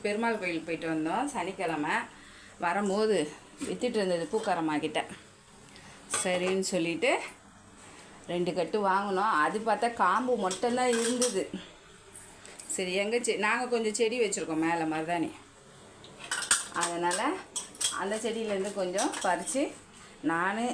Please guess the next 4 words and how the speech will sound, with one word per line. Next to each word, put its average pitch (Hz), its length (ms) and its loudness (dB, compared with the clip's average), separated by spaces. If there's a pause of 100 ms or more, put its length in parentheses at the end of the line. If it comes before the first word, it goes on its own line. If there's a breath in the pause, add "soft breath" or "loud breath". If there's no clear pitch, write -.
(240)
எங்க 160 160 2
அக்கா 202 180 0 (120)
பொண்ணு, 175 280 2 (1000 loud breath)
அதுக்கப்புறம் 180 680 0